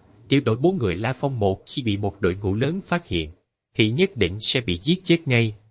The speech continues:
Mọi người đều ranh mảnh, ngoại, người đều ranh mảnh. Hả? Những đội ngũ có thể sống đến giờ, trải qua những trận cử tử nhất sinh mà vẫn sống, ai mà không có chút báu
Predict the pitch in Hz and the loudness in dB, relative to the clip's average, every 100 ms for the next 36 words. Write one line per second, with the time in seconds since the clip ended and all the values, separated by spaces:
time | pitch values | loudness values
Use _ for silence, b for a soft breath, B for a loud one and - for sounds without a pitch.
0 | - 104 104 104 90 87 95 82 78 104 | -2 0 0 0 0 0 0 0 0 -4
1 | 90 76 95 180 _ - 95 87 113 - | -2 -6 -6 -16 _ -2 -2 -2 -8 -20
2 | _ - 104 90 90 101 87 85 120 113 | _ 0 2 2 0 2 2 2 0 -2
3 | 92 71 82 - - 101 90 139 170 120 | 0 -4 -4 -14 -4 -2 -2 -2 2 4
4 | 127 113 123 180 - - 185 123 123 151 | 4 2 2 0 -4 -4 -2 -2 -2 -4
5 | 170 165 127 92 80 73 _ _ _ - | -2 -4 0 0 0 -6 _ _ _ -2
6 | 131 147 151 147 135 131 165 104 110 120 | -2 2 2 2 0 -2 -2 -2 0 -2
7 | 156 98 117 175 196 - 139 123 98 78 | 0 -2 0 0 0 0 0 0 -4 -2
8 | 90 107 - 123 185 214 _ _ 127 117 | -2 -4 -4 -4 -4 -10 _ _ -4 -2
9 | 104 73 - 123 135 - 175 - 131 | -4 -6 -6 -2 -2 -2 -4 -2 -4